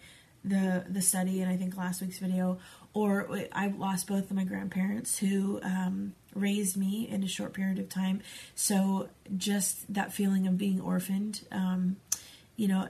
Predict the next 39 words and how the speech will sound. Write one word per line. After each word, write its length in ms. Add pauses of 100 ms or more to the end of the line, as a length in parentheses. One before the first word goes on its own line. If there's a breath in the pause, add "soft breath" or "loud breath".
it 140
was 160
a 60
very 320
heavy 240
season 400
of 120
grief 240
for 140
me. 260 (240 loud breath)
There's 160
been 180
different 360
times 500
where 220
I 80
have 180
walked 300
through 100
grief, 540 (840)
and 460 (540 loud breath)
I 300
have, 640
maybe 240
I 40
wasn't 280
sitting 280
on 80
the 80
floor 580
of 100
my 140
home, 300
but 100
I 60
was 160
in 100
my 120
bed, 420